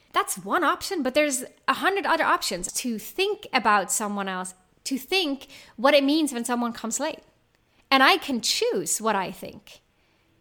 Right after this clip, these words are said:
Is it easy? No. Is it doable? Yes. And I see it all the time. I see the power of changing your thoughts all the time. And there's nothing special about my clients. They're not smarter. They don't have more time. They're not more accomplished,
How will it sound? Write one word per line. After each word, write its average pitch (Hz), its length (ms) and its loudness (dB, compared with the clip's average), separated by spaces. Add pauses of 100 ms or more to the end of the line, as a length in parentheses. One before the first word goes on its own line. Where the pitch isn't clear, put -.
(160)
Is 226 160 -2
it 214 80 -2
easy? 392 440 -6
No. 370 460 -4
Is 254 100 -2
it 226 100 -4
doable? 392 460 -2
Yes. 277 600 0
And 277 120 -2
I 277 100 0
see 311 420 2
it - 320 -2
all 285 380 4
the 294 80 -6
time. 240 380 -6
I 247 80 -4
see 277 200 -2
the 302 120 -4
power 247 360 0
of 220 140 -8
changing 226 380 -8
your 202 120 -6
thoughts - 560 -4 (540)
all 233 240 6
the 226 80 -10
time. 196 400 -8 (380)
And 240 140 0 (600)
there's 262 300 4
nothing 269 480 4
special 262 400 0
about 214 220 2
my 214 140 -2
clients. 208 680 -6 (320)
They're 233 100 -2
not 220 340 2
smarter. 233 420 0
They 220 100 -2
don't 202 180 -2
have 285 200 0
more 320 160 0
time. 208 500 -2 (480)
They're 254 80 2
not 262 220 0
more 285 100 0
accomplished, 277 520 -4